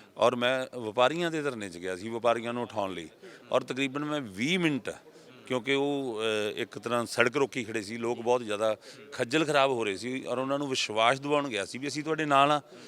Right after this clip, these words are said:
ਪ੍ਰਸ਼ਾਸਨ ਵੀ ਤੁਹਾਡੇ ਨਾਲ ਆ, ਠੀਕ ਹੈ ਜੀ। ਮੈਂ ਉਹਨਾਂ ਨੂੰ ਰਿਕੁਐਸਟ ਕਰਨ ਗਿਆ ਸੀ ਵੀ ਧਰਨਾ ਚੱਕ ਲਓ ਤੇ ਅਸੀਂ ਜਿਹੜੀ ਤੁਹਾਡੀ ਗੱਲ ਆ, ਜਿਹੜੀ ਤੁਸੀਂ ਚਾਹੁੰਦੇ ਹੋ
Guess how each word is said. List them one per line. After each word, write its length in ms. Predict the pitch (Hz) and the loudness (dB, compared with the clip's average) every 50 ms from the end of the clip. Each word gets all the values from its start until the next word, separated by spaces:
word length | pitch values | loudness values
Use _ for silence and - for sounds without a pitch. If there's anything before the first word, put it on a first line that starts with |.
| - - - | -20 -6 -4
ਪ੍ਰਸ਼ਾਸਨ 480 | 135 123 - 135 127 110 - 143 147 | -4 -2 0 0 -2 -2 -2 -4 -4
ਵੀ 100 | 151 156 | -4 -2
ਤੁਹਾਡੇ 240 | 151 165 160 156 147 | 0 0 2 2 2
ਨਾਲ 240 | 143 139 139 139 139 | 4 4 4 4 4
ਆ, 80 | 135 123 - - - - 123 117 104 - - - - - - | 2 0 -4 -12 -20 -20 -20 -20 -20 -20 -20 -20 -20 -4 0
ਠੀਕ 160 | 123 139 151 | 0 2 2
ਹੈ 60 | 165 | 2
ਜੀ। 80 | 160 156 | 0 0
ਮੈਂ 380 | 123 120 123 131 135 143 143 | 0 2 4 4 4 4 2
ਉਹਨਾਂ 260 | 143 143 139 143 147 | 0 -2 -2 -2 -2
ਨੂੰ 100 | 147 151 | -2 -2
ਰਿਕੁਐਸਟ 380 | 143 131 - 123 127 - - - | -6 -4 0 0 0 0 -2 -4
ਕਰਨ 200 | 120 113 101 101 | -4 -4 -4 -2
ਗਿਆ 160 | 98 98 98 | -4 -4 -4
ਸੀ 140 | 95 - 135 | -4 -4 -4
ਵੀ 120 | 139 147 | -4 -4
ਧਰਨਾ 380 | 143 - 151 127 107 104 107 107 | 0 0 0 0 0 -2 -4 -4
ਚੱਕ 300 | 98 - 104 - - 107 | -2 -2 -4 -4 -4 -4
ਲਓ 200 | 101 107 131 170 160 - - 123 117 107 - - - | -2 -2 -2 -4 -6 -14 -20 -20 -20 -20 -20 -10 -6
ਤੇ 60 | - | -4
ਅਸੀਂ 180 | 113 110 135 131 | -2 -2 -2 -2
ਜਿਹੜੀ 220 | 123 131 131 139 | -2 -2 -4 -4
ਤੁਹਾਡੀ 340 | 135 143 135 113 107 107 98 | -4 -4 -4 -4 -4 -4 -2
ਗੱਲ 240 | 95 92 92 92 101 | -2 -2 -2 -2 -2
ਆ, 140 | 107 113 120 113 - - 87 | -2 -2 -2 -6 -12 -18 -18
ਜਿਹੜੀ 340 | 82 87 95 104 113 123 123 | -16 -8 -6 -4 -2 -2 -4
ਤੁਸੀਂ 240 | 120 120 110 120 | -6 -8 -10 -10
ਚਾਹੁੰਦੇ 360 | 110 - 107 107 123 135 131 127 | -4 0 0 2 2 0 -2 -2
ਹੋ 160 | 117 113 | -4 -8